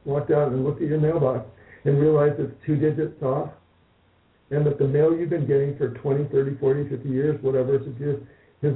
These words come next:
been somebody else's mail, and you've been wondering why it was so rough, why it was so hard, why it was so hard to find the right person, why, why you kept on getting in relationships that didn't fit, and why you kept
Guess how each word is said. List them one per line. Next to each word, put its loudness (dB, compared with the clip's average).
been -2
somebody 0
else's -2
mail, -6
and 0
you've 2
been 2
wondering 2
why 0
it 0
was -4
so 4
rough, -2
why -6
it -4
was -2
so 0
hard, 0
why 2
it 2
was 0
so 2
hard 0
to -6
find 0
the 2
right 0
person, -2
why, -2
why 4
you 0
kept 2
on 4
getting 2
in 4
relationships 0
that -4
didn't -4
fit, -2
and -8
why 2
you -6
kept -2